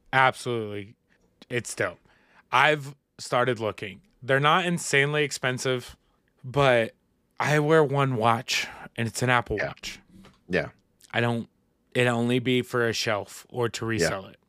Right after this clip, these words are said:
Speaker 2: I mean, you could get five watches, not that you need five, for fifty bucks on eBay.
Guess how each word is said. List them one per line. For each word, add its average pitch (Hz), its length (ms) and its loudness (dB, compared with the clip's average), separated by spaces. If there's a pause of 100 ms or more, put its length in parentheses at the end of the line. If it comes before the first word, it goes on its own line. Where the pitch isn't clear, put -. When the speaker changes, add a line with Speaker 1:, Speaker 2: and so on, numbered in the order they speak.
(340)
Speaker 2:
I 110 100 4
mean, 113 200 6
you 123 160 6
could 101 180 -2
get 107 260 4 (140)
five 113 420 2
watches, 87 500 2 (340)
not 85 220 -4
that 78 120 -2
you 82 80 -6
need 85 200 -4
five, 87 580 2
for 78 340 -4
fifty - 380 -4
bucks 87 340 -2
on 80 140 -2
eBay. 85 460 -2